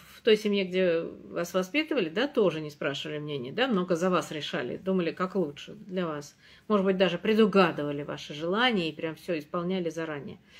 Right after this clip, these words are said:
Поэтому вам так сложно. Этому можно научиться. Ничего страшного нет. Можно пойти, э, пройти двенадцать шагов в сообществе кода или В Д А. Можно с психологом позаниматься.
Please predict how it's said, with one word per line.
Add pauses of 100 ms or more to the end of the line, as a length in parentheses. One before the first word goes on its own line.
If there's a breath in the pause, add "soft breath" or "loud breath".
(260 loud breath)
Поэтому
вам
так
сложно. (840)
Этому
можно
научиться. (240)
Ничего
страшного
нет. (500 loud breath)
Можно
пойти,
э, (600)
пройти
двенадцать
шагов
в
сообществе
кода
или
В
Д
А. (720 loud breath)
Можно
с
психологом
позаниматься.